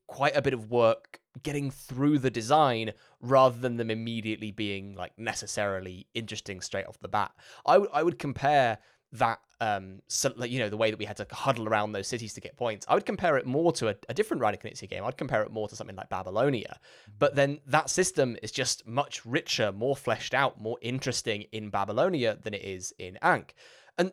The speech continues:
Speaker 1: maybe that's, like, the real thing with, with this game that I find tricky, right? Is, like, for the price and for the plastic, because we've not really talked about how the plastic in this game is off the charts.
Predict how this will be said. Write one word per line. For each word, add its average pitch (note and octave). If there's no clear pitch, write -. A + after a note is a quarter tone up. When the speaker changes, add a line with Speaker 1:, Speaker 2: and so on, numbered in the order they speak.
Speaker 1:
maybe F#3
that's, D3
like, B2
the B2+
real D3+
thing C3+
with, A2
with A2+
this -
game A2+
that -
I G#2
find F#2+
tricky, G#2+
right? E2
Is, A2
like, A2
for -
the -
price -
and E3
for E3
the C3+
plastic, -
because B2
we've E3+
not E3+
really D3
talked D3+
about G2+
how A#2
the A#2+
plastic -
in A2
this G2+
game G2+
is G#2
off D3
the A#2
charts. -